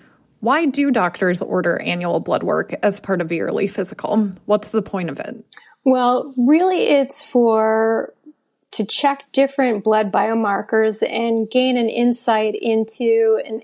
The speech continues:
Speaker 2: athlete's nutritional and physiological status that could really help in preventing overtraining, illness, and injury.
Speaker 1: And are there different blood markers that runners or endurance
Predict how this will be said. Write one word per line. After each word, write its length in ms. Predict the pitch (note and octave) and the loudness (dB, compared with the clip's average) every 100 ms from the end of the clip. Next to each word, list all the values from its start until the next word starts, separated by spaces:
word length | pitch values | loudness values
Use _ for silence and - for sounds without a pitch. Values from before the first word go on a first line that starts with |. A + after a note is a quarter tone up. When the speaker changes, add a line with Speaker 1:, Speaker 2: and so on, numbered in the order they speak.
| - | -4
Speaker 2:
athlete's 880 | A#3 A#3 - B3 A#3 A3+ - - - _ _ _ - | -4 -4 0 2 2 0 -4 -6 -6 _ _ _ 2
nutritional 840 | A#3 A#3 - C4 B3 C4 B3 A#3+ | 2 2 2 0 2 0 2 0
and 360 | - G#3+ A3 G#3 | 0 -2 -2 0
physiological 840 | C4 A3 A#3+ A3+ G#3+ G#3 G#3 G3 | 0 2 2 2 0 0 -2 -2
status 880 | G3 - G3 F3 G#3 F3 - - - _ _ _ _ | -2 -2 -2 -2 -2 -4 -4 -8 -8 _ _ _ _
that 320 | A#3 A3 A3 - | 0 0 0 0
could 380 | C4 A3+ A3 | 0 2 0
really 380 | A#3 C4 C4 B3+ | 0 2 2 0
help 580 | G3 - B3 A3+ G#3+ - - | -2 0 2 2 0 -8 -6
in 760 | B3 A3+ A3 A3+ A3+ A#3 A#3 A3+ - | 0 0 0 0 0 0 0 -4 -4
preventing 880 | - G#3+ A#3 A#3 A#3 A#3+ A3 A3 A3 - | -2 0 2 0 0 0 0 0 -2 0
overtraining, 1160 | A3 A3 G#3 - A#3 A3+ A3+ A3+ A3 A3+ A3+ - - - - | 2 2 0 0 0 2 2 2 2 0 -2 -8 -20 -16 -2
illness, 480 | A#3 A3 A3+ G#3+ A3+ | 0 2 0 0 0
and 140 | G#3 | 0
injury. 640 | A3+ A3 G3+ G3 G3+ A#3+ - | 0 0 0 0 -2 -4 0
Speaker 1:
And 180 | B3 - | 0 2
are 160 | B3+ | 0
there 220 | C4 B3 A3 F#3+ _ - | 2 0 0 -4 _ -2
different 600 | C#4 C4+ D4+ D4 A#3+ F#3 | 0 0 0 2 0 -2
blood 220 | G#3+ A#3 | 0 2
markers 600 | A#3 A#3 A3 A3 G#3 G3 | 2 0 0 0 0 -2
that 200 | - F3+ - | -2 -2 -2
runners 840 | F#3 F#3 G3+ A3+ A3+ A3+ G3+ - | -6 -2 0 0 0 0 -2 -6
or 300 | - F#3+ F#3 | -2 0 0
endurance 600 | - F#3+ F3 G3 G3 - | 0 -2 0 0 -2 -4